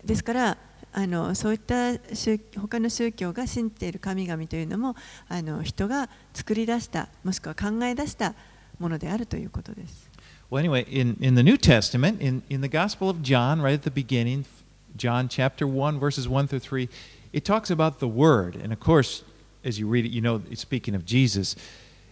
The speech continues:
Speaker 2: "In the beginning was the Word. The Word was with God, and the Word was God." Very important. He was in the beginning with God. All things were made through him, and without him was not anything made that was made.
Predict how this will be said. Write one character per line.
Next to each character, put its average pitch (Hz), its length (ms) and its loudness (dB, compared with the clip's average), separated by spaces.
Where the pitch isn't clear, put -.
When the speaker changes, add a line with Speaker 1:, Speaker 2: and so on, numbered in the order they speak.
Speaker 2:
"In 233 180 8
the 247 80 6
beginning 185 460 4
was 160 220 2
the 147 60 2
Word. 135 560 8
The 127 100 8
Word 175 300 8
was 135 240 4
with 190 320 4
God, 139 480 2
and 170 260 4
the 156 120 4
Word 151 460 0
was 151 440 6
God." 110 380 2
Very 117 200 2
important. - 400 -4
He 175 60 6
was 165 200 8
in 208 120 6
the 208 80 4
beginning 151 480 4
with 151 160 2
God. 110 320 4
All 208 260 4
things 165 540 0
were 147 120 8
made 139 300 6
through 202 280 6
him, 165 300 6
and 127 140 2
without 147 360 4
him 143 280 2
was 120 160 4
not 131 260 6
anything 156 520 2
made 127 300 4
that 139 160 0
was 165 200 0
made. 196 360 0